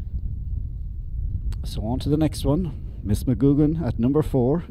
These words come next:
Two lengths or so clear from Alpine Annie, Annie as they clear over this one.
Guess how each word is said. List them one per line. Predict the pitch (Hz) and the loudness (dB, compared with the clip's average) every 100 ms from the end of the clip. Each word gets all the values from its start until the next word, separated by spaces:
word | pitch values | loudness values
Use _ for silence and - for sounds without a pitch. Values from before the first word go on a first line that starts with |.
| - | -4
Two | - 139 | 2 4
lengths | 135 131 135 | 4 0 -2
or | 120 | -2
so | - - 135 | -2 -2 -2
clear | - 139 135 | -2 -4 -2
from | 135 120 107 | -4 -6 -6
Alpine | 113 127 - 135 131 | -2 -2 2 2 4
Annie, | 123 110 117 - | 2 4 2 0
Annie | 135 123 117 | 2 4 4
as | 107 - | 2 0
they | 107 | -2
clear | - 123 | 2 2
over | 117 95 | 2 2
this | 107 113 | 0 0
one. | - 151 | 2 2